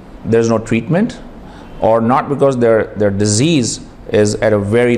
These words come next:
late stage. A lot of people in Pakistan are dying because they don't have access to healthcare, even the basic healthcare.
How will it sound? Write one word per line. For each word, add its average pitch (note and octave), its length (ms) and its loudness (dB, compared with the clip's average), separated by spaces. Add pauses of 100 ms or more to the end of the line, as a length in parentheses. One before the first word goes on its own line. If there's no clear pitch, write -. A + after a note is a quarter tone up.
late G#2+ 140 0
stage. - 440 -4 (720)
A - 40 0
lot B2 260 4
of F#3 140 -4
people D3+ 440 -2 (120)
in A#2 100 -2
Pakistan B2+ 380 -2
are A#2 200 0
dying A#2+ 200 0
because B2 220 0
they A#2 80 2
don't C3+ 220 0
have C3+ 80 -4 (220)
access - 680 -4 (220)
to A2+ 100 -2
healthcare, G2+ 480 -2 (160)
even C3 220 2
the C3+ 80 2 (180)
basic A#2+ 280 0
healthcare. - 480 -4